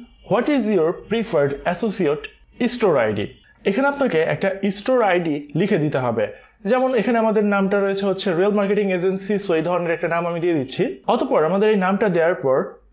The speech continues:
এখন বলা হচ্ছে, "Tell us about the content you create।" So চলুন এখানে আমরা লিখে দিচ্ছি। আমরা এখানে কোন ধরনের সার্ভিস নিয়ে এখানে কাজ করি সেই সম্পর্কিত এখানে আমরা বলে দিয়েছি এবং লিখে দিয়েছি। অতঃপর এখানে আমরা বলে দিচ্ছি, "Which of the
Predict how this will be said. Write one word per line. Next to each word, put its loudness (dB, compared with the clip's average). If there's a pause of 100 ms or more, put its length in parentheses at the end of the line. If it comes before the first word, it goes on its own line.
এখন 0
বলা 4
হচ্ছে, -2
"Tell 2
us 0
about 2
the 0 (120)
content 0
you 0 (120)
create।" -4 (300)
So 4
চলুন 0 (120)
এখানে 2
আমরা 2
লিখে 0
দিচ্ছি। -2 (320)
আমরা 2
এখানে 0
কোন 0
ধরনের 0
সার্ভিস 0
নিয়ে 0
এখানে -2
কাজ -2
করি 0
সেই 0
সম্পর্কিত 0
এখানে 0
আমরা 0
বলে 0
দিয়েছি 0
এবং 0
লিখে 0
দিয়েছি। -2 (220)
অতঃপর 2
এখানে 0
আমরা 2
বলে 2
দিচ্ছি, 0
"Which 0
of 0
the 0